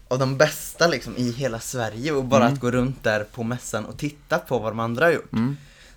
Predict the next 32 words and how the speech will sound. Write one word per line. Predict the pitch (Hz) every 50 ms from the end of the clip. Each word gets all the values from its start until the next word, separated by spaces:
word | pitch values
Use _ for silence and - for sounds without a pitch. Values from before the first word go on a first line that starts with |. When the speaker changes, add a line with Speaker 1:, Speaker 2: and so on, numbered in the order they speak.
| _ _
Speaker 1:
Det | - 113 117 117
är | 113
så | - - 113 113
galet | 101 98 120 117 110 107 101 101 -
häftigt. | 113 110 - - 147 143 143 - -
Speaker 2:
Mm. | 98 110 131 147 - - _ - - _
Speaker 1:
Ehm, | - 104 101 95 92 95 92 - - - - - - - _ _ - -
ja. | - 110 113 123 127 - - - - - - -
Speaker 2:
Var | - 131 135 131
det | 131 165
inte | 165 147 - 139 135
då | 127 131 143 120 107 110 110 113 - - -
också | - - 123 - - - - - 123 127
som | - 147 135
ni | 123 113
hade, | 117 139 131 107 98 - 107 104 104 104 104 104 104 101 98 - _ _ _ _ - - - - - _ _ -
eh, | - 107 101 101 101 101 98 98 104 113
var | 113 107
ett | 101 -
annat | 110 98 95 98 -
U | - 107
F-företag | 104 - 107 104 98 - 107 101 101
där | 104 - - 107
som | - - 101 107
hette | 120 - - - 110
Lockroom | - 131 - - - 104 104 101
Talk? | - - 127 101 - - _ - - - _ _ _ - _ _ - _ _ _ _ _ _ _ _ _
Speaker 1:
Jo, | 127 143 160 185 214 220 185
de | 147 156 175 185
var | 190
ju | 202 208
där | 196 185 170